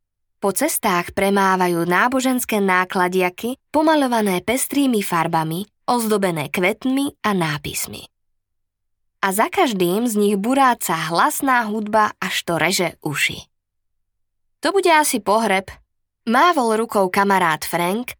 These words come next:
keď nás ohlúšilo jedno také auto, žiariace neónom na celú ulicu.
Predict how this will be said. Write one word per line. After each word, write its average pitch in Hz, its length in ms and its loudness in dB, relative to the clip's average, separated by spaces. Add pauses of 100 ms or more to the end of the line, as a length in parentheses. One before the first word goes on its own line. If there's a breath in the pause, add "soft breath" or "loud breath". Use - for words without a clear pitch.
(140)
keď 233 240 -2
nás 208 220 2 (100)
ohlúšilo 254 800 0
jedno 320 480 0
také 220 400 -2
auto, 170 560 -2 (320)
žiariace 220 800 0
neónom 214 560 0
na 170 160 -2
celú 226 480 -2
ulicu. 143 520 -6